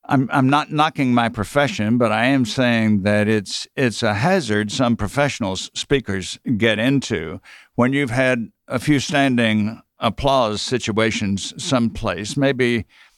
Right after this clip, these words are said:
you begin to think, uh, you are all that, um, terrific. And so you, you start telling things like this. When I was quoted by the Wall Street Journal or whoever, that doesn't,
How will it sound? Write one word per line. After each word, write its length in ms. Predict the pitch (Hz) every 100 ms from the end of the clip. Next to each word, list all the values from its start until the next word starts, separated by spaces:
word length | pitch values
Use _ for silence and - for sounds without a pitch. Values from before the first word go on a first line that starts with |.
| _ -
you 200 | 120 139
begin 420 | 127 113 117 113
to 100 | 107
think, 460 | - 123 113 104 117
uh, 320 | 107 104 104
you 680 | 104 104 107 107 113 127 120
are 540 | 104 98 98 95 92 _ _ _ _
all 240 | 120 117 110
that, 400 | 104 98 87 -
um, 400 | 95 92 90 90 - - - _ _ _
terrific. 600 | - 165 175 214 104 80 -
And 220 | 104 98
so 480 | - 123 113 113 107
you, 380 | - 127 120 95
you 140 | 123 113
start 360 | - 131 127 - _ -
telling 400 | 190 165 113 92
things 380 | 113 90 92 90
like 340 | 82 73 87
this. 500 | 90 82 92 - -
When 140 | 107 104
I 120 | 110
was 180 | 107 95
quoted 340 | - 113 104
by 120 | 95 98
the 80 | 92
Wall 220 | 95 98
Street 340 | - 104 98
Journal 520 | 98 92 92 92 92
or 320 | 87 85 85 - _ - - _ _ -
whoever, 420 | 139 123 120 101
that 240 | 110 196
doesn't, 360 | 208 180 123